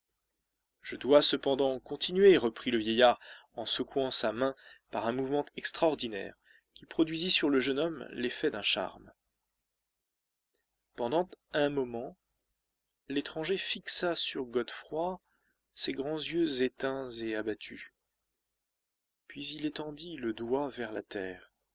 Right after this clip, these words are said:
Vous eussiez cru voir alors un gouffre entr'ouvert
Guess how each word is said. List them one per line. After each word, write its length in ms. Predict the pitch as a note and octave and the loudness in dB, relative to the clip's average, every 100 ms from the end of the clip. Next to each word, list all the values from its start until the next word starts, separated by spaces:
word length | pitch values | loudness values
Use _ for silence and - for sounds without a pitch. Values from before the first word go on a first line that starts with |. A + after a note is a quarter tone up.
| _ _ _ _ _ _ _ _ _ | _ _ _ _ _ _ _ _ _
Vous 180 | B2 B2+ | -16 -12
eussiez 680 | B2+ D#3+ F#3+ - - E3+ | -12 -10 -6 -2 -2 -2
cru 280 | - - D3+ | -8 -10 -8
voir 540 | A#2+ B2 D3+ E3 C3 A#2 | -6 -2 0 0 -4 -4
alors 480 | A#2 C3+ D#3 D3+ - _ _ _ _ _ _ - | -4 -4 -8 -12 -20 _ _ _ _ _ _ -10
un 120 | B2+ | -8
gouffre 380 | B2+ E3+ - - | -6 -8 -6 -6
entr'ouvert 880 | C#3 - - B2+ A2+ A#2+ C#3 C#3 | -8 -8 -8 -2 -2 -2 -6 -14